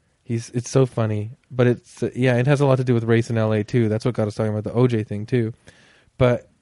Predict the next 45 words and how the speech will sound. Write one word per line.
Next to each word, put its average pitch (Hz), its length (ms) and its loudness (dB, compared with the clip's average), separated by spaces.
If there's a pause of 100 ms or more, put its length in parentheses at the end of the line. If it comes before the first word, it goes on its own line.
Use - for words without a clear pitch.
(120)
he 147 280 4
has 151 140 4
a 131 60 2
funny 120 260 2
joke 113 300 2
about, 110 380 0 (240)
he's 127 160 -2
comparing, 131 800 0 (160)
comparing, 139 500 -4
oh, 139 200 -8
what 165 200 -2
was 147 380 0
it? 110 180 -4 (1000)
It 139 60 -4
was 135 140 -2
like, 131 340 -4 (2750)
oh, 147 180 0
I 147 80 4
can't 196 180 2
remember 190 240 2
the 156 60 0
comparison, 156 520 0
but 120 60 -4
he 127 60 2
was 131 100 -2
ca-, 160 300 -2
comparing 175 580 0
people 143 460 -4 (580)
that, 120 360 2 (1000)
the, 131 160 -6
the 127 200 -4
thing 135 220 2
is, 123 120 2
like, 113 280 0
people 151 220 0
that 139 100 2
are 127 40 4
like, 120 140 2
"Eh, 143 240 4
what 135 160 2
else 127 180 2
are 131 60 0
you 117 60 0
gonna 117 160 0
do?" 110 240 0